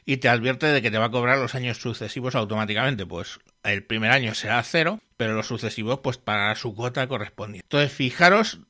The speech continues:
todo lo que os he dicho en once minutos. Casi consigo contaros la candidatura entera <laughs> en once minutos, pero bueno, o sea, en diez minutos, pero bueno, me he pasado un poquito. Yo qué sé,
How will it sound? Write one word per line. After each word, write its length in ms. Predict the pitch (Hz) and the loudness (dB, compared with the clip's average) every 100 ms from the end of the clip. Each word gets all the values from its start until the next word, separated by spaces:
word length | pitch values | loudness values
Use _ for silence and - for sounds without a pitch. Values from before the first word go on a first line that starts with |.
| _ | _
todo 200 | 151 151 | 4 6
lo 140 | 156 | 4
que 80 | 131 | 4
os 100 | 151 | 0
he 40 | 156 | 4
dicho 480 | 165 170 196 208 - | 4 4 4 4 2
en 260 | 143 135 139 | 4 4 6
once 380 | 165 147 - 156 | 4 4 2 4
minutos. 580 | 156 180 196 247 - - - - _ | 6 4 4 0 -2 -12 -18 -20 _
Casi 320 | - 165 170 | 4 4 4
consigo 680 | 143 151 147 160 147 120 104 | 2 2 4 2 4 2 -2
contaros 520 | - 131 113 156 151 | 0 0 4 6 6
la 240 | 131 139 - | 4 2 0
candidatura 600 | - 127 127 123 131 147 | -2 0 4 2 4 4
entera 320 | 139 143 104 - - | 6 4 4 2 -6
<laughs> 200 | - - | -14 -4
en 160 | 143 139 | -2 2
once 340 | 165 170 180 | 2 6 6
minutos, 560 | 151 175 180 226 214 - - | 6 4 4 0 -2 -8 2
pero 200 | 123 127 | 6 8
bueno, 240 | 143 113 | 6 4
o 80 | 123 | 0
sea, 160 | 151 135 | 4 4
en 180 | 123 120 | 2 4
diez 160 | 147 | 4
minutos, 340 | 151 180 220 220 | 4 4 2 2
pero 140 | 131 | 4
bueno, 160 | 135 117 | 4 4
me 120 | 135 | 4
he 40 | 151 | 4
pasado 320 | 131 - 147 | 4 2 0
un 80 | 117 | 0
poquito. 360 | 110 95 90 - | -4 -6 -8 2
Yo 160 | 165 | 2
qué 80 | 123 | 4
sé, 200 | 151 135 | 2 2